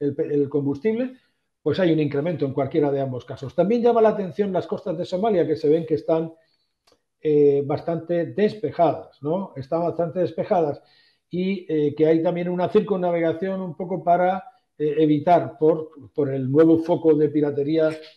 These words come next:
eh, bien sea piratería por los piratas o bien sea piratería inducida, ¿no? Eh, por, eh, que esto es, es también interesante, puede ser piratería inducida,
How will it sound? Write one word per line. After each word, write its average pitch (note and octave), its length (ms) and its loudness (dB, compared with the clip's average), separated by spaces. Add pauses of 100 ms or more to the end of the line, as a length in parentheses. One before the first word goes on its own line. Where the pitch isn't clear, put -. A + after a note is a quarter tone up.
(140)
eh, B2+ 480 -14
bien D#3+ 320 2
sea F3 300 4
piratería E3 680 2
por D#3 160 0
los D3 140 -4
piratas D3+ 400 -2
o D3+ 40 -2
bien D#3+ 160 -4
sea D#3+ 220 -4
piratería D#3+ 600 2
inducida, D3 840 -4 (400)
¿no? D#3+ 220 -4 (400)
Eh, C#3 260 0
por, C#3+ 300 2
eh, C3 180 -4
que D#3+ 100 -2
esto D#3+ 180 -4
es, D#3+ 160 -4
es - 180 -8
también D3+ 260 -2
interesante, C#3 560 -6
puede C#3+ 140 -2
ser F3 120 -4
piratería D#3+ 580 2
inducida, D3 720 -4